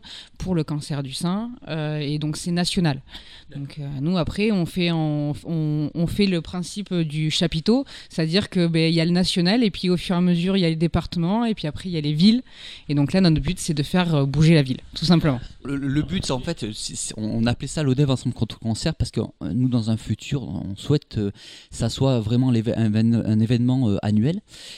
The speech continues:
Speaker 2: et que ce soit un rendez-vous pour les, les Lodévois, euh, et puis les, les voisins des Lodévois, euh, pour qu'on puisse être tous unis à ce moment-là et puis qu'on puisse, euh, pour une seule et même cause, e-, e-, être unis, rassembler le maximum.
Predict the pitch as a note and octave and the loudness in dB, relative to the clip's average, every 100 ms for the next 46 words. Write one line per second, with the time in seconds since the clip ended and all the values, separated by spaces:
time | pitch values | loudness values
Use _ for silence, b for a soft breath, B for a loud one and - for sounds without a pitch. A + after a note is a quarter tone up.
0 | B A2 - - A2+ A2+ C#3+ C3 A#2+ D#3+ | B -4 -2 0 2 4 4 4 4 2
1 | - A#2+ A2+ A2+ A2+ A#2 A#2 B2 A2+ A#2 | 2 0 2 4 4 4 6 6 4 4
2 | B2 C3+ B2+ G2+ G2 G2 - G#2 - G#2+ | 2 4 2 0 0 -2 -4 -4 -4 0
3 | G#2 G2+ G2+ G2+ B2+ C3+ C3 A2+ A2+ G#2+ | 2 2 0 2 2 2 2 2 2 2
4 | G2+ D3 G3+ B B B B - F#2+ G2+ | 0 -2 -6 B B B B -10 -6 -4
5 | G2+ G2+ - A2+ A#2 G2 - - G2+ - | -4 -4 -2 -2 -2 -4 -6 -4 -4 -2
6 | E3+ - D3+ D3+ C#3 - A#2+ A2 A2 F#3 | -6 -4 -4 -2 -2 -2 -2 -2 -2 -6
7 | B B B B A#2 - A#2 A2+ G#2+ A2+ | B B B B -6 -4 -2 -2 -2 -4
8 | G2+ - - - G#2+ G2+ - A#2+ A2+ C#3 | -4 -8 -10 -6 -6 -4 -2 -2 -2 -2
9 | B2+ A#2 A2 E3+ C#3+ - A2+ A2+ A2+ - | -2 -2 -4 -4 -4 0 -2 0 -4 -2
10 | G#2+ A#2+ E3+ C3 B2 - A#2+ C#3+ C#3 - | 0 2 2 0 -2 0 0 0 -2 -4
11 | - A#2 G#2 | -2 0 0